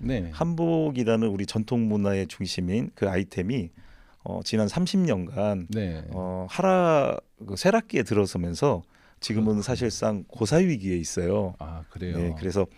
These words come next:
Speaker 2: 어, 한복 장인들이 "우리 걸 좀 지키고 살려보자." 하는
Speaker 1: 네.
Speaker 2: 취지에서, 어, 이 조합을 설립하게 됐고,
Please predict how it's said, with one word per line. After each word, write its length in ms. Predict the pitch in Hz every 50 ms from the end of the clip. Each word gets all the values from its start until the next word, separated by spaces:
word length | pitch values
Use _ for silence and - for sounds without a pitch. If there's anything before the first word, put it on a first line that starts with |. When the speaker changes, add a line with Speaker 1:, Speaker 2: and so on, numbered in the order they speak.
| - - - - - - - - -
Speaker 2:
어, 260 | - 92 90 92 92 92
한복 240 | 104 143 147 147 117
장인들이 520 | - - 92 95 98 98 92 98 101 104 -
"우리 160 | - - 170
걸 180 | - 190 175
좀 180 | 147 139 139 117
지키고 280 | - - - - 117 101
살려보자." 840 | 92 - 151 165 165 165 156 117 110 - 92 87 90 98 98 95 87
하는 160 | 98 107 107 101
Speaker 1:
네. 60 | 110
Speaker 2:
취지에서, 720 | 101 95 - - - 151 127 104 98 - 135 147 160 160 - - _ _ - - - _ _
어, 520 | 92 90 90 90 90 87 87 85 85 87 92
이 80 | 95
조합을 280 | 87 - 101 101 104 98
설립하게 440 | - 175 196 202 180 180 160 127 104
됐고, 460 | 90 92 - - - 151 135 101